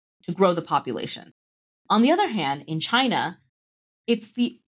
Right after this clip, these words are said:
opposite, where they wanted to slow down the population. So they imposed taxes from the nineteen eighties onwards, discouraging the population from having more children. Countries use taxes and credits to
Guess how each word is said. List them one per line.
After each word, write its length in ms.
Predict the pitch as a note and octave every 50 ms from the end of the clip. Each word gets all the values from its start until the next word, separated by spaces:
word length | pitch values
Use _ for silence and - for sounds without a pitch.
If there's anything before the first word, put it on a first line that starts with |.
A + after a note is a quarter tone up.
| _ _
opposite, 560 | C#4+ D4 C#4 C#4 - F3 - - - - - _ _ _ _ _ _ _
where 240 | E3+ F3+ F#3+ F#3+ F3+
they 160 | F3+ F#3+ G3
wanted 280 | G3 G#3 G3+ G#3 G#3+ G#3
to 100 | - -
slow 280 | - - - F#3+ F#3 F3+
down 260 | F3+ F#3+ F3 F3 F3
the 60 | E3
population. 800 | - - C#3 C3+ - - A#2 D#2+ - - - - - - _ _ _ _ _ _ _ _ _ _
So 140 | _ A3
they 160 | G#3 G#3 G#3+ A3+
imposed 400 | B3 A#3+ B3 B3+ B3+ C4 B3+ -
taxes 560 | G#3+ F#3 - - - - D#3+ D#3+ D#3 - -
from 180 | - D#3+ D#3+
the 60 | D#3 D3+
nineteen 380 | D#3 D3 D3 F#3 - A#3+ A3
eighties 380 | - - D#3 D3+ D3+ D#3 D3+ D3+
onwards, 640 | - - C3+ C3+ C3 - - D#3 G3+ G#3 - - - _ _ _ _ _ _
discouraging 840 | B3+ B3 - - - _ - F4 F#4+ G#4 G#4 F#4+ - A#3+ A3 F#3+ E3+
the 60 | D3+
population 840 | - - C3 - - C3+ C3+ C3 C3+ D3 - E3+ F3+ A#3 B3 B3 - -
from 160 | - A3 G#3
having 380 | F#3+ E3+ D#3+ D#3 E3+ F3 F#3
more 200 | F#3+ A3 A#3+ B3
children. 500 | A#3+ - - D3 A2 - F#2 - - D#3+ - _ _ _ _ _ _ _ _ _ _ _
Countries 400 | - D4+ D#4+ E4+ G4 F#4 D#4+ -
use 240 | A3+ A#3 A#3 A3 -
taxes 480 | - G3 F3 E3 D#3+ - - E3+ D#3+
and 140 | E3 D#3+ D#3+
credits 380 | - D#3+ D3 D#3 D3+ - - -
to 320 | - E3+ D#3 D3+ C#3+ -